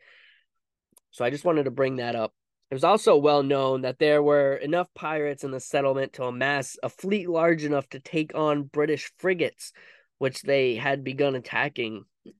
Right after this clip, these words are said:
uh, which led to King George the First appointing Wood Rogers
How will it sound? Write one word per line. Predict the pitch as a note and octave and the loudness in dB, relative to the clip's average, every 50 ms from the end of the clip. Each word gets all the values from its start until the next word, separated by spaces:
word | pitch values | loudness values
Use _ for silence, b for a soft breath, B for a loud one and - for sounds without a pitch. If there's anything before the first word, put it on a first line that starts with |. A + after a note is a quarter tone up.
| _ - | _ -2
uh, | B2+ A#2+ A#2+ A#2+ | 0 0 2 0
which | A#2 B2+ A#2+ - | 0 -2 -6 -2
led | C#3 D#3+ F3+ G3 F3+ C#3+ | 2 2 4 4 4 2
to | D3+ | 0
King | C3+ - - E3+ E3 D#3+ D3+ | -4 -4 -4 -4 -4 -4 -4
George | C#3 D3+ D3+ D3 D3 C#3+ C#3+ - - - b b b b b b _ | 0 2 2 2 2 0 -2 -6 -14 -20 b b b b b b _
the | C3 - _ _ | -18 -18 _ _
First | F#3 F3 D#3+ D3 - | 2 2 2 2 0
appointing | D3 B2+ - _ - D#3 E3 E3 E3 E3 C#3+ D#3+ D#3 C#3+ C3+ C3 | -6 -8 -8 _ -4 -2 0 0 0 -2 -2 -4 -4 -4 -4 -6
Wood | B2+ C3 C3+ C3 | -4 -4 -4 -4
Rogers | C3 B2+ B2+ B2 B2 B2 B2 B2 B2 B2 A2+ - - | -4 -6 -6 -4 -4 -6 -6 -8 -10 -12 -12 -14 -20